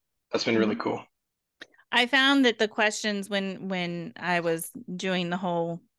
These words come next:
Speaker 3: signing up for the app and everything, that the question that if you are a veteran came up, and I was really pleased with that, 'cause I'm a veteran, and,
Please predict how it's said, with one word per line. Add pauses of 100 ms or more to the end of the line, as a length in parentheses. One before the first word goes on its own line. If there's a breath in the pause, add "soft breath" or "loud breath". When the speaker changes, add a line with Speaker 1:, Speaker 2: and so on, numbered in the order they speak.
(1300)
Speaker 3:
signing
up
for
the
app
and
everything,
that
the
question
that
if
you
are
a
veteran
came
up,
and
I
was
really (840 loud breath)
pleased
with
that,
'cause
I'm
a
veteran,
and,